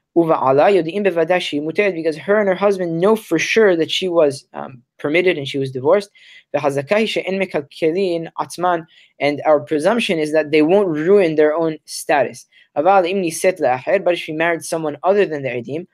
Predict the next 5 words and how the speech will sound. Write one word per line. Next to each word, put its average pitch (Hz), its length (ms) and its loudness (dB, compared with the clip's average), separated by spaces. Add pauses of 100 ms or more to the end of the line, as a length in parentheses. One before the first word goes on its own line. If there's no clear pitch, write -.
(180)
הואיל 185 260 -2
והדבר 175 340 2 (240)
אצלו 180 260 -6
ספק, 180 520 -2 (500)
because 190 720 -2